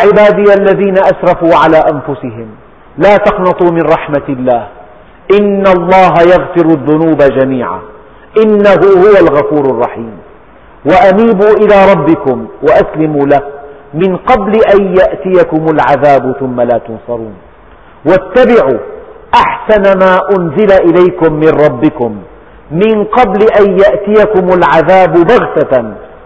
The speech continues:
وأنتم لا تشعرون أن تقول نفس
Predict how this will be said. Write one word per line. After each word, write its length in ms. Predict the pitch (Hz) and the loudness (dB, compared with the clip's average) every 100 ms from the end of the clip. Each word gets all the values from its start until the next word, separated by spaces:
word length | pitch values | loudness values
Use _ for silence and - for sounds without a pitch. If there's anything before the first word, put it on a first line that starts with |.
| - | -2
وأنتم 420 | 180 208 185 160 | 0 2 0 0
لا 100 | 139 | 0
تشعرون 500 | - 120 90 101 104 - - - - - - - - - - 185 | -2 -6 -10 -10 -12 -18 -20 -20 -20 -20 -20 -20 -20 -20 -6 0
أن 260 | 196 185 | 0 0
تقول 380 | 185 170 185 185 | -2 0 2 2
نفس 540 | 170 170 165 - 160 | 2 0 -4 -4 -4